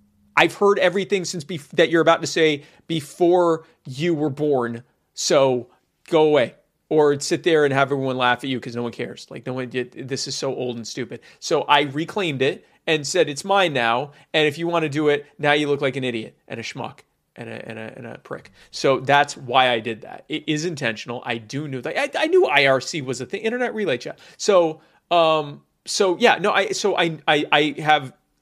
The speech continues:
enveloped that. And I mean, I, I, I've got America's Jew here. Like, I've claimed this. This is my thing. I've had to go through being Jewish my whole life and getting all those jokes, being in the deep South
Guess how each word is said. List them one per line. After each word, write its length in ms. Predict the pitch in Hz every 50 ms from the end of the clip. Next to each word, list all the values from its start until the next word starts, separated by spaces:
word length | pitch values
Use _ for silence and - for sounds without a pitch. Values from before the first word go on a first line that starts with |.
| _ _
enveloped 600 | - 180 170 151 131 151 180 214 196 151 - -
that. 400 | - 139 110 107 117 135 - - _ _ _ _ _ -
And 140 | 151 147
I 60 | 151 156
mean, 140 | 165 160
I, 140 | 175 - -
I, 200 | - - 196 196 - -
I've 260 | 196 185 - 208 208
got 280 | - 262 247 233 - 180
America's 680 | 160 156 147 170 190 202 208 202 - 196 165 151 139
Jew 340 | 135 - 143 151 165 160 139
here. 380 | 135 - 135 113 - 82 - _ _ _ _ _ _ _ _ _ _
Like, 340 | 151 156 156 147 - - _ _ _
I've 240 | 175 190 226 220 -
claimed 420 | - - 226 220 220 202 170 135
this. 360 | 107 - - - - - - - _ _ _ _ _ _ _ _ _ _ _ _
This 180 | 170 165 -
is 140 | 240 214 185
my 260 | 196 190 185 180 190
thing. 560 | 202 202 - 180 147 123 117 113 120 151 165 - _ _ _ _ _ _ _ -
I've 200 | 156 156 180 196
had 240 | 196 214 214 214 190
to 80 | 208 202
go 180 | 185 185 185
through 240 | 175 180 - 190 170
being 300 | 143 165 165 160 156 151 135
Jewish 400 | 135 143 135 131 123 120 - -
my 140 | 120 120
whole 240 | 113 107 110 113 110
life 420 | 110 113 113 113 131 - - - _ _ _ _ _ _ _
and 160 | 147 139 139
getting 220 | 131 160 - 143 139
all 100 | 135 131
those 240 | 143 190 233 185
jokes, 420 | - - 147 123 117 151 - - - - _ _ _ _
being 360 | 147 135 131 131 123 117 - - - _ _ -
in 160 | 170 147 131
the 80 | 135
deep 420 | 117 107 _ _ - 143 139 139 -
South 580 | - - - 127 113 107 113 156 175 - _